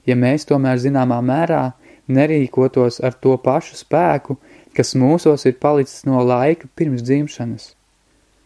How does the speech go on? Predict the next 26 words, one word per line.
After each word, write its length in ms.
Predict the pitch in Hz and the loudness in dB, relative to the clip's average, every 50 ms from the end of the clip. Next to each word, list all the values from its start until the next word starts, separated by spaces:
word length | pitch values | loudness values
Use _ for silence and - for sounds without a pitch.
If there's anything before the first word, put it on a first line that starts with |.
| _ _ _ _ | _ _ _ _
Kad 200 | - - 127 120 | 0 0 2 2
jūs 260 | 127 131 139 156 147 - | 4 2 2 2 0 2
šodien 380 | - 165 165 143 127 123 120 117 | 2 4 4 4 2 0 -2 0
kā 140 | - 123 123 | -2 -2 -2
fizisks 520 | - - 165 151 135 120 - - - - - | 0 -2 -2 -2 -2 -6 -8 -10 -20 -20 -8
cilvēks 540 | - 151 156 147 131 123 117 113 - - - - 135 | -2 0 0 2 2 0 -4 -6 -8 -12 -12 -6 -2
veidojat 480 | 127 135 143 151 147 135 120 120 117 - | 0 0 0 2 0 0 0 -2 -4 -4
priekšstatus, 720 | - - 202 190 - - - 127 120 - 120 113 - - - _ _ - - - - - - - | -2 0 0 0 -2 -4 -4 -4 -4 -4 -6 -8 -10 -14 -20 _ _ -20 -20 -20 -20 -10 -4 -2
tad 160 | 131 120 120 | 0 2 4
jūs 240 | 123 139 170 190 - - | 4 4 4 2 0 0
stādāties 580 | - 160 165 165 160 147 135 127 - 127 123 - - | 0 0 2 2 2 2 0 2 0 0 0 0 0
priekšā 340 | - 151 151 135 - 127 123 123 | 0 0 0 0 0 -4 -2 0
nevis 300 | 127 139 160 160 147 - 127 | 0 0 0 0 -2 -2 -2
ar 80 | 123 | -2
spēku, 640 | - - - - 170 190 208 170 135 - - - - _ _ - | -2 -4 -4 -2 -2 0 0 -2 -4 -6 -8 -12 -14 _ _ -6
kas 220 | - 131 - - - | -6 -4 -2 0 0
ir 140 | 123 120 127 | 0 2 2
jūsos, 600 | 135 156 196 214 - - 147 131 127 - - - _ _ _ _ | 0 0 0 -2 -2 -2 0 0 0 -2 -6 -12 _ _ _ _
bet 200 | - 135 127 120 - | 0 0 0 2 0
gan 180 | 131 123 120 | 0 0 0
ar 80 | 120 120 | -2 -4
spēku 640 | - - - - 170 185 180 151 135 - - 135 127 | -8 -8 -4 -2 -2 0 0 -2 -4 -4 -4 -4 -2
no 160 | 127 123 123 | 0 0 2
laika 460 | 123 123 127 147 160 180 175 - - | 2 0 0 0 0 -2 -2 -4 -10
pirms 340 | - - - 165 151 131 123 123 | -8 -4 -2 -2 -2 -2 -4 -4
dzimšanas, 640 | 123 143 151 156 160 - - - 120 113 113 - - | -4 -2 -2 -2 -4 -8 -10 -10 -10 -10 -10 -12 -16